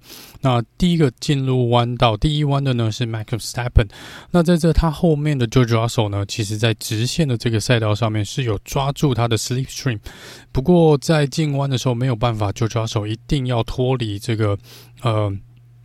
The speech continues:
前面的气流哦，所以他是往左边靠了一点点。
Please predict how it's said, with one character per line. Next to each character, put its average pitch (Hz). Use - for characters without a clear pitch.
前 117
面 135
的 123
气 143
流 98
哦， 92
所 113
以 107
他 110
是 131
往 113
左 104
边 139
靠 139
了 110
一 131
点 117
点。 123